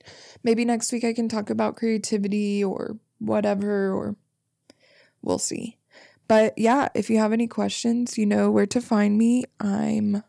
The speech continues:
on Facebook. Um, you can just search for Embrace the Madness, or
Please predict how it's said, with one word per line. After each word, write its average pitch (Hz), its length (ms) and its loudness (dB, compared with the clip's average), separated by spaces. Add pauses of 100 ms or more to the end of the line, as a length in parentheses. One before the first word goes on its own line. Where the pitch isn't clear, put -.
(240)
on 196 220 -2
Facebook. 233 680 -6 (800)
Um, 202 260 -2
you 208 100 0
can 226 120 -4
just 220 160 0
search 208 260 -2
for 220 100 0
Embrace 214 300 0
the 220 60 -2
Madness, 202 560 0
or 202 640 2